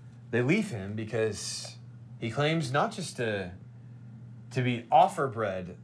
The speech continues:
from heaven, he claims to actually be the bread <laughs> from heaven. He has the words of eternal life.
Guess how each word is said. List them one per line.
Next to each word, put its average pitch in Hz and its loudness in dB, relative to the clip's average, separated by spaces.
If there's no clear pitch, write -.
from 95 -4
heaven, 92 -4
he 110 -6
claims 147 -2
to - -2
actually 110 -4
be 107 -4
the 98 -6
bread 85 -4
<laughs> - -18
from 87 -4
heaven. 85 -2
He 113 -4
has 120 2
the 110 -4
words 107 0
of 98 -2
eternal 90 -6
life. 90 -6